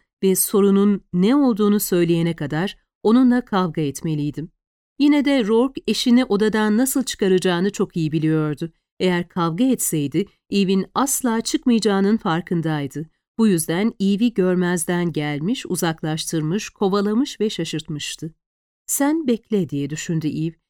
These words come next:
"Seni tekrar elime geçirene kadar bekle." Eve, uykusuz bir şekilde karanlıkta yatarken, on dokuz yaşında bir gösteri sanatları öğrencisi olan Ken B. Sulu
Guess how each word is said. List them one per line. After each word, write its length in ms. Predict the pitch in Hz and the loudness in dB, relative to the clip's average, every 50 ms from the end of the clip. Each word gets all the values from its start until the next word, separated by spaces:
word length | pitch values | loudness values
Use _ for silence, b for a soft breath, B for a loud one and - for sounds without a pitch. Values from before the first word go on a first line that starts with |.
| _ _ _ _ | _ _ _ _
"Seni 340 | - - 240 226 202 208 | -2 2 2 2 2 2
tekrar 460 | 202 - 285 277 - - 226 220 220 - _ | 0 -2 -4 -4 -2 -4 -4 -2 -4 -2 _
elime 300 | 185 190 175 190 196 190 | -2 0 0 0 0 0
geçirene 580 | 175 143 151 151 - - 185 160 160 170 208 233 | 0 -2 -4 -4 -2 -2 -2 -2 -2 -2 -4 -4
kadar 440 | - 208 156 160 151 160 180 - - | -4 -6 -4 -4 -6 -6 -6 -8 -10
bekle." 380 | 139 139 _ _ - 135 135 _ _ _ _ _ _ _ _ _ _ _ _ _ _ _ _ _ _ _ _ _ - | -10 -10 _ _ -14 -14 -14 _ _ _ _ _ _ _ _ _ _ _ _ _ _ _ _ _ _ _ _ _ 2
Eve, 280 | 254 269 302 320 320 _ _ _ _ _ _ _ _ | 4 6 6 4 2 _ _ _ _ _ _ _ _
uykusuz 540 | - 247 262 262 - 294 - - 339 320 320 | 2 2 2 2 0 -2 2 2 2 2 4
bir 140 | 247 233 226 | 2 0 2
şekilde 540 | - - 202 196 - 208 185 156 185 190 196 | 2 0 -2 0 2 0 2 2 2 0 0
karanlıkta 560 | - 226 202 208 214 208 208 214 - _ 226 | 0 0 0 2 2 2 2 0 0 _ 2
yatarken, 840 | 220 190 175 170 - 226 220 226 226 - - 147 131 151 196 240 - _ _ _ _ _ | 2 2 2 0 -2 -2 -2 -2 -2 -4 -6 -6 -4 -4 -4 -4 -6 _ _ _ _ _
on 200 | - 226 247 196 | 2 4 4 4
dokuz 300 | 185 175 - 208 180 156 | 2 0 0 -2 -2 0
yaşında 460 | 160 165 - - 190 170 156 202 220 | -2 -2 -2 -2 -2 0 0 0 0
bir 160 | 185 202 214 | 0 0 -2
gösteri 500 | 175 156 185 180 - - - 196 202 262 | 0 0 -2 -2 -2 -2 -2 0 0 0
sanatları 600 | 254 - 196 175 180 180 185 - - 180 180 190 | -2 -2 -2 -2 -2 -2 -2 -2 -4 -2 -2 -2
öğrencisi 640 | - 139 170 175 170 170 170 170 156 170 165 - - | 0 0 -2 0 0 -2 -2 -2 -4 -4 -4 -2 -2
olan 360 | 160 151 151 156 156 170 196 | -2 -2 0 -2 -2 -2 -4
Ken 400 | 202 - _ 254 247 247 240 226 | -4 -4 _ 0 2 2 2 2
B. 180 | 202 214 214 214 | 2 2 0 0
Sulu 640 | - - - - - 185 160 143 156 220 294 320 | -2 -4 -6 -2 -2 -2 -2 0 -2 -2 -2 -4